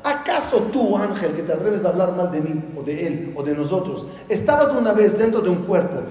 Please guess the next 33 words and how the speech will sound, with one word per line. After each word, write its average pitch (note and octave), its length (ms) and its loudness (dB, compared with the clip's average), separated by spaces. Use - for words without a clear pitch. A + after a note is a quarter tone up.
con F3+ 160 -2
todas C4 260 4
las G#3+ 140 0
locuras G3+ 400 2
que F#3 100 -2
pasan G3+ 300 0
en F#3 80 -2
un F3+ 80 -2
cuerpo, F3 400 0
en F#3 160 -2
un C#4 100 0
mundo C4 240 0
terrenal A3 480 -2
con G3+ 220 -2
todas A3+ 260 0
las A3 140 -2
tentaciones? F3+ 580 -2
¿Acaso B3+ 380 0
tienen B3 340 0
Netflix A#3 440 0
arriba? G#3+ 300 2
¿Acaso C4+ 360 4
tienen A3 580 -2
telenovelas F#3+ 720 2
y F3+ 40 4
tienen G3+ 800 -2
internet F#3+ 680 0
y G3 80 -4
tienen A3+ 360 2
locuras? A#3+ 520 0
No F4 100 0
tienen C4 380 -2
nada. C#3+ 720 -6